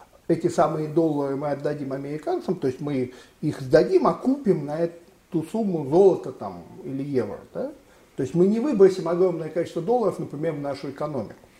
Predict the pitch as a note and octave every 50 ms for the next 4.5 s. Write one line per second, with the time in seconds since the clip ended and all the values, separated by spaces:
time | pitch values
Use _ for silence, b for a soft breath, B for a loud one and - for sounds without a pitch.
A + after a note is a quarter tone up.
0 | - - - - - B2+ C3 B2+ B2 B2+ C3 B2+ C3+ C#3+ C#3+ C#3 C#3 A2+ - -
1 | _ _ _ _ - A#2+ A#2+ - - F3 F3 F3+ F3 D3+ C#3+ C#3 C#3 C3+ D3+ D3+
2 | D3+ D3 C3 B2+ C3 D3 C#3+ C#3 - - D3+ D#3+ F3 F3+ D#3 B2 A#2 A2 A#2 B2+
3 | C3 A#2+ A2 G2+ - - - _ - _ - - b b b b b b b b
4 | b b b b - D3+ E3 C4 E4+ F4